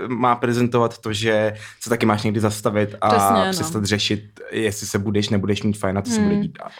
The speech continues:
Speaker 2: Jo, jo, je to tak a hlavně taky i v téhle společnosti mám pocit, že vlastně to máme tak nastavený, máme takovej tlak, že, že furt musíme něco dělat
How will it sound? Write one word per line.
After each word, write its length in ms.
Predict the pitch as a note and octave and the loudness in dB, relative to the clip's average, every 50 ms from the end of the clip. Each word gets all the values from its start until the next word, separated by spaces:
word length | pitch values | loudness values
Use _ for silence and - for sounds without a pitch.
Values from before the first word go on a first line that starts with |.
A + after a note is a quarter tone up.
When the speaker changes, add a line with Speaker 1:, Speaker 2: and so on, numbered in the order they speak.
| - - | -4 2
Speaker 2:
Jo, 300 | A3 A3 G#3+ G#3 G3+ G3 F#3 | 4 6 6 8 6 6 6
jo, 60 | F3+ | 4
je 80 | G3+ | 2
to 120 | F#3+ A3+ A3 | 2 0 2
tak 300 | A3 G#3+ G3+ G3 G3 G3+ | 4 4 4 4 4 2
a 60 | G3+ | 2
hlavně 320 | G#3 G#3 G#3 G3+ G#3 G3+ | 4 4 4 4 2 0
taky 220 | F#3+ G3 F#3+ G3 G#3+ | -2 -2 -2 0 -2
i 100 | - G#3+ | -2 -2
v 60 | G#3 | -4
téhle 260 | - F#3 F3 F#3+ G3+ | -4 -2 0 0 0
společnosti 560 | - - - F3 F3+ F#3+ F#3+ G3+ F3+ - - | -2 0 0 2 2 2 0 -4 -6 -6 -2
mám 140 | F#3+ F#3 F#3 | -2 -2 -2
pocit, 280 | F#3 F3+ E3+ - F3+ F3 | -4 -8 -12 -12 -14 -8
že 340 | F3 F3 F3+ F3+ F3 F3 E3+ - _ _ - | -2 2 2 2 2 2 -2 -8 _ _ -6
vlastně 640 | F3+ F3 E3+ - - F3 E3+ E3+ E3+ E3+ E3 E3 - - _ _ _ | -6 -6 -6 -6 -6 -4 -2 -2 0 -2 -2 -4 -6 -10 _ _ _
to 80 | - F#3+ | -2 -2
máme 180 | F3+ F#3 F#3 | 0 0 0
tak 180 | F#3 G3 F#3+ - | 0 -2 -2 0
nastavený, 720 | G3 F3+ E3+ - - F#3+ F3 E3 E3+ E3+ E3+ E3+ F3 E3+ E3+ | 0 0 0 0 0 0 2 2 2 0 2 -2 -4 -4 -4
máme 200 | G3 F3+ F3 E3 | -4 -4 -4 -4
takovej 360 | E3 F3+ E3+ - F3+ F#3 F#3 | -4 -6 -6 -2 0 0 0
tlak, 320 | F3+ F#3 - F3 E3 E3+ D#3+ | 0 0 -2 -2 -2 -2 -2
že, 260 | F3 F3+ F3 E3+ E3+ - - - - - - - - | -2 -2 -2 -2 -4 -10 -18 -20 -20 -20 -20 -16 -6
že 60 | - G3 | -6 -2
furt 200 | - G#3 F#3+ - | -2 -2 -2 0
musíme 360 | G3 F3+ F3 - G3 G3 F#3+ | -2 -2 0 0 0 2 2
něco 260 | F#3+ F3+ F3+ - G3 | 2 2 2 0 0
dělat 360 | G3 F#3+ G3 F#3 E3 D3+ - | 0 4 4 4 4 4 2